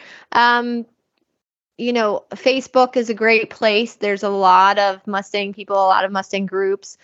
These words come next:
I know, um, Mustang Classic has their group that they're trying to build. Um, and of course,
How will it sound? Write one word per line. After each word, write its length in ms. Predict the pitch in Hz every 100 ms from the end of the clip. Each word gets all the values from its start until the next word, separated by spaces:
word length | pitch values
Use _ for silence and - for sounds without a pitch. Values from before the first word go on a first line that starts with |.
| - - -
I 100 | 208
know, 640 | 214 208 208 208 208 -
um, 580 | 190 196 196 190 190 185 -
Mustang 480 | 196 202 - 190 196
Classic 680 | - 185 185 190 190 180 - -
has 340 | 196 180 180 180
their 500 | 185 180 180 180 - _ _
group 240 | - 277 233
that 100 | 208
they're 140 | 226
trying 380 | - 233 214 214
to 60 |
build. 480 | 202 202 185 180 185 - _ _ _ -
Um, 560 | 196 185 185 180 185 _ _ _ _ _ _ _ _
and 220 | 226 226
of 160 | 208 -
course, 360 | 233 226 -